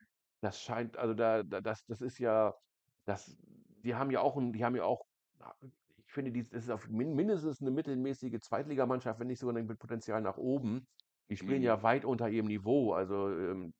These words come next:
Speaker 1: da, da, da, keine Ahnung, bin ich mal gespannt, also
Speaker 2: Ja, äh, äh, du, ich kann's, ich kann's ehrlich gesagt wieder nicht so richtig, ähm, kann ich auch nicht einschätzen. Also, ich,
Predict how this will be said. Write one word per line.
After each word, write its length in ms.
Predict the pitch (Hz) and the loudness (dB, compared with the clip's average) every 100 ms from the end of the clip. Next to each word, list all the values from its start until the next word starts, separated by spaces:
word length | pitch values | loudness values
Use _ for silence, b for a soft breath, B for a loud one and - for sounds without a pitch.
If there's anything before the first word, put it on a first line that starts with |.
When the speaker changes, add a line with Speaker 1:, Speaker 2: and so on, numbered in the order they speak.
| _ _ | _ _
Speaker 1:
da, 160 | 107 101 | -12 -12
da, 220 | 90 92 | -8 -8
da, 520 | 90 95 95 92 95 92 _ | -8 -8 -8 -6 -8 -10 _
keine 240 | - 98 82 | -8 -6 -4
Ahnung, 220 | 95 98 | -4 -4
bin 100 | 143 | -2
ich 40 | |
mal 120 | 147 | 0
gespannt, 420 | 120 - 101 101 90 | -2 0 2 2 2
also 300 | 87 90 - b _ _ _ - | 0 -2 -4 b _ _ _ 0
Speaker 2:
Ja, 220 | 117 156 | 4 4
äh, 340 | 151 160 143 151 143 143 | 4 0 -2 -6 -8 -12
äh, 60 | |
du, 140 | 131 156 | -10 -8
ich 160 | 143 | -10
kann's, 220 | - 170 - | -12 -18 -18
ich 140 | 127 | -16
kann's 260 | 147 143 - | -12 -12 -6
ehrlich 220 | 131 143 | -4 -4
gesagt 180 | 143 151 | -6 -6
wieder 200 | 135 131 | -2 -2
nicht 180 | 131 131 | -2 -4
so 120 | 120 | -6
richtig, 480 | 120 - 120 107 - | -6 -6 -6 -6 -6
ähm, 580 | 113 113 107 107 107 104 B B _ _ _ | -4 -2 0 0 -2 -6 B B _ _ _
kann 160 | - 131 | -12 -10
ich 180 | 113 110 | -8 -8
auch 120 | 139 | -8
nicht 160 | 110 87 | -6 -6
einschätzen. 380 | 98 110 95 | -6 -6 -6
Also, 120 | 104 117 | -4 -6
ich, 180 | 117 | -8